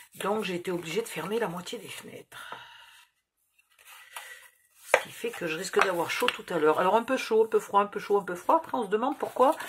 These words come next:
j'ai la bronchite toute l'année. Voilà. Ici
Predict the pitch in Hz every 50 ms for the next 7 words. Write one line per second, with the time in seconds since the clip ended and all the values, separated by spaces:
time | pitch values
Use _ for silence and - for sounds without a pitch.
0 | - - - - - - 185 190 202 233 262 - - 226 240 233 226 208 208 240
1 | 233 - - - 320 349 339 - - 302 302 - - - 311 302 - 277 254 262
2 | 254 240 220 208 208 220 220 214 208 220 226 208 202 233 214 - - _ - -
3 | - - - - - - - - _ _ _ _ - - - - - - - -
4 | - - - - - - - - - 196 185 147 120 - - - - - - -
5 | - - - - - - - - - _ - - 269 277 - -